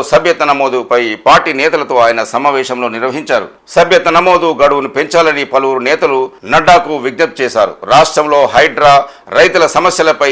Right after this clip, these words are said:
పోరాటం చేయాల్సి ఉందని, కొన్ని రోజులు గడువు పొడిగిస్తే సభ్యత్వ నమోదు డ్రైవ్ను సమర్థంగా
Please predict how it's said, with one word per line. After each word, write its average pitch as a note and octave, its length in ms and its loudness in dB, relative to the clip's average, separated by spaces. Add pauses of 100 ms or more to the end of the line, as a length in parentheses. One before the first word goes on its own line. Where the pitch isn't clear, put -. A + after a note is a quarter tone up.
(120)
పోరాటం D#3 380 4 (100)
చేయాల్సి C3+ 360 0
ఉందని, A#2 280 -4 (440)
కొన్ని E3+ 280 2
రోజులు F3+ 340 2 (460)
గడువు F#3 300 4
పొడిగిస్తే D#3 420 -2 (140)
సభ్యత్వ D#3 420 -2
నమోదు C#3 320 -2 (160)
డ్రైవ్ను D3 440 0
సమర్థంగా D3 460 0